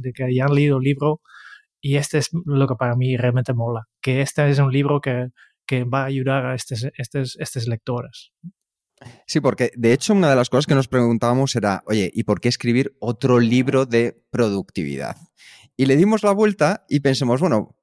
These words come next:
Speaker 2: vamos a hacer ese libro que cambie tu relación con la productividad para mejor y, y para siempre".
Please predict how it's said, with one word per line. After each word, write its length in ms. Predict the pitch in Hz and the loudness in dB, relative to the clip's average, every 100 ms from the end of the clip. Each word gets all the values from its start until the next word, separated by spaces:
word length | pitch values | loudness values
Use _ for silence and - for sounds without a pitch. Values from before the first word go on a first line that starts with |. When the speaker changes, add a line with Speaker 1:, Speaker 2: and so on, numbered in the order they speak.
| - | -2
Speaker 2:
vamos 280 | 175 226 | 0 2
a 40 | 202 | 0
hacer 300 | 190 202 - | 2 0 0
ese 220 | 160 - | 0 2
libro 300 | 160 170 190 | 2 0 0
que 140 | 180 110 | -2 -2
cambie 460 | 143 170 170 180 | -2 0 2 2
tu 260 | 160 175 175 | 4 4 4
relación 1040 | 151 143 120 107 - 151 147 123 90 92 - | 4 2 0 -4 -4 2 2 2 -4 -12 -6
con 240 | 110 101 | -4 -2
la 160 | 101 98 | -4 -2
productividad 960 | 107 107 104 - 113 98 104 123 180 | -2 -2 -4 -4 -2 0 2 0 0
para 180 | - 110 | -4 -2
mejor 520 | 110 107 110 127 185 - - - _ _ | -2 -2 0 0 0 -8 -20 -20 _ _
y, 260 | 117 110 95 104 | 2 2 0 -4
y 60 | |
para 240 | 95 85 85 | -4 -4 -4
siempre". 460 | - 104 - 85 | -4 -4 -4 -8